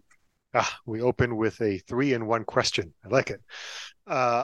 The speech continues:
I was born and raised in Tel Aviv, Israel. I taught myself English from comic books and cartoons, which is why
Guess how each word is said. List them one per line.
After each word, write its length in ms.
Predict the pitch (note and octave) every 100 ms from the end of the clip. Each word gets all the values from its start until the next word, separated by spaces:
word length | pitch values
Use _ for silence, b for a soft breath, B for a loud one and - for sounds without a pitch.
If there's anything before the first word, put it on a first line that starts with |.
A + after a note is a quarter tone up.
| -
I 240 | C#3 C3+ D3
was 240 | D3 A#2
born 260 | G#2+ A#2 C3
and 160 | C3
raised 380 | A2+ A2 G#2+ G2
in 260 | B2+ A2 G2
Tel 320 | - A2+ A#2
Aviv, 400 | G#2 G#2 G#2+ -
Israel. 480 | A2+ F#2 F#2 G#2 C3 _ - B B _ _ _
I 800 | A2+ G#2 G#2 G#2 G#2 G2+ G2+ G#2 - _ _
taught 260 | - C#3 C3+
myself 380 | B2 - A2 -
English 500 | C#3+ C3 G2 - - -
from 240 | A#2+ G#2 -
comic 300 | - G#2+ G2
books 360 | G#2 G2+ -
and 340 | D3+ A2+ G2 F2+
cartoons, 760 | - G2 - G#2 E2+ C3 - -
which 260 | G2 -
is 120 | F#2 F#2
why 400 | F#2 F2+ F2